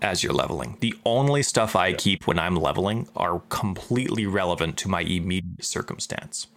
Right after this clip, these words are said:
Speaker 2: Like,
Speaker 1: Right?
Speaker 2: the only thing I would say is different on that end is jewels, because jewels have no item level.
Speaker 1: Right.
Speaker 2: A, a jewel can drop very early on that is going to be massively worth a ton of money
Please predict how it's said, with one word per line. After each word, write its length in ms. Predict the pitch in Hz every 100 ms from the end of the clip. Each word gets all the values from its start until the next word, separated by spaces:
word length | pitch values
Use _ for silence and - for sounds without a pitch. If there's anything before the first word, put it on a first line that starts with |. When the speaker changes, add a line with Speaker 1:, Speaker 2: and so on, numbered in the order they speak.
| _ _ _ _ - -
Speaker 2:
Like, 100 | 101
Speaker 1:
Right? 40 | 92
Speaker 2:
the 60 |
only 140 | 113 143
thing 180 | 156 147
I 80 |
would 180 | 120 95
say 200 | - 104
is 140 | 101 85
different 340 | 95 - 104
on 180 | 90 90
that 200 | 80 85
end 160 | 98 98
is 120 | 82
jewels, 460 | 78 78 67 - - _ _ _ _ -
because 300 | 87 98 85 76
jewels 420 | 95 98 98 90
have 360 | - 92 82
no 580 | 87 85 82 82 82 78 _ -
item 280 | 92 87 87
level. 520 | 85 80 82 80 78
Speaker 1:
Right. 180 | - - -
Speaker 2:
A, 160 | 90 -
a 60 | 92
jewel 300 | 85 113 120
can 180 | 101 87
drop 340 | 87 85 - -
very 400 | 80 92 95 85
early 300 | 90 90 -
on 380 | 78 85 92
that 140 | 82 82
is 180 | 80 76
going 260 | 87 85
to 100 | -
be 400 | 76 80 76 73 _ _ _ _
massively 880 | 92 92 92 92 90 90 80 80 80
worth 260 | 80 78
a 60 | 82
ton 220 | - 82
of 60 | 76
money 280 | 71 65